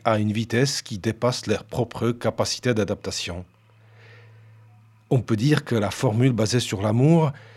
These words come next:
et donc sur le groupe, la sociabilité, la transmission,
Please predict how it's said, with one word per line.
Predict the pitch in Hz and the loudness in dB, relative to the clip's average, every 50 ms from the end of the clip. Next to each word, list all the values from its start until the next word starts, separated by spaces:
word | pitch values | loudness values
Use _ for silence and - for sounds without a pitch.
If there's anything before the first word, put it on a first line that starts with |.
| - - _ - | -20 -20 _ -6
et | 113 107 | -2 2
donc | 113 120 123 117 - - _ - _ _ _ - | 4 4 4 2 0 -4 _ -20 _ _ _ -12
sur | - - - 139 120 117 | -10 -4 0 0 2 2
le | 117 107 | 2 0
groupe, | 101 98 104 135 156 160 - - - - - - - - - - - - | 0 2 6 6 6 4 4 -12 -20 -20 -20 -20 -20 -20 -20 -20 -6 -4
la | 110 110 98 | -2 -2 0
sociabilité, | - - 151 143 139 - 147 131 110 117 120 120 120 - 139 151 160 170 175 160 170 - | 0 0 0 0 4 4 4 4 6 4 2 2 2 2 4 6 6 6 4 2 -2 -2
la | 107 117 113 | -2 -2 -2
transmission, | - - - 160 139 - - 139 131 - - 147 151 170 175 175 | -2 0 0 0 0 2 0 0 0 2 2 2 4 4 2 0